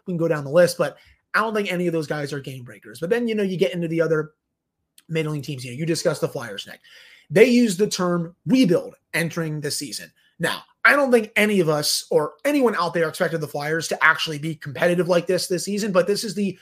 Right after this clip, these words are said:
perfect John Tortorella team that he can get the most out of. Is it a bit boring hockey? Sure, but it's winning them games. Now, I don't think that's gonna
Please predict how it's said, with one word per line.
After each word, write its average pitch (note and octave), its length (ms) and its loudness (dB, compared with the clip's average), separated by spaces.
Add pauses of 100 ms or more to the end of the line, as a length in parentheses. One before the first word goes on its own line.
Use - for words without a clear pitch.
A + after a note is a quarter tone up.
(340)
perfect A#3+ 440 4 (120)
John F3+ 440 0
Tortorella D3+ 540 0
team E3 240 -2
that C#3 140 -6
he E3+ 140 -6
can E3+ 120 -8
get D#3+ 280 -2 (180)
the D#3+ 80 -6
most D3+ 480 -2
out A#2+ 180 -2
of. F#2 120 -16 (360)
Is G3+ 160 4
it A3 100 8
a F3 40 4
bit F3 220 0
boring D#3+ 320 -2
hockey? D#3+ 440 -6 (220)
Sure, A#3+ 480 6
but G3 80 4
it's F#3+ 160 4
winning F#3 180 0
them E3 120 -2
games. D#3+ 400 -4
Now, D#3 200 0
I F#3+ 80 2
don't G3+ 160 0
think G3 160 -2
that's F#3 160 0
gonna F3+ 300 -6